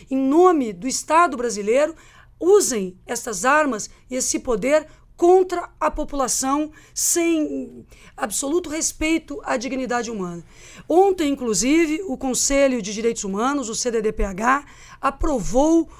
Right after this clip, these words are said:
uma resolução importantíssima. É uma resolução para que não existam mais, e nem, não exista mais em nenhuma unidade da federação o registro da ocorrência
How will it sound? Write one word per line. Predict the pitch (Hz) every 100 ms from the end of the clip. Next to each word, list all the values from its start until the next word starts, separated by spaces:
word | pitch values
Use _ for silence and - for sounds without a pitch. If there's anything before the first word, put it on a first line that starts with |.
| -
uma | - 262 254
resolução | 196 214 339 392 277 269 214 - 262 262 285 294 - - _
importantíssima. | 381 440 403 359 349 - 240 196 185 170 - - -
É | 269
uma | 320
resolução | 330 302 320 311 - 277 220
para | 202 247 247
que | 262 - 269 240
não | 247 302 392
existam | 311 214 180 359 415 - 349 302
mais, | 247 247 226 180 - - - - -
e | 269
nem, | 285 285 285 254
não | 277
exista | 269 339 349
mais | 269 233
em | 262
nenhuma | 277 320 427
unidade | 381 262 262 254
da |
federação | 254 240 233 202 - 285 311 - - - -
o | 311
registro | 311 277 196 277 403 427 - 277
da | 254
ocorrência | 277 240 185 214 277 302 - 339 349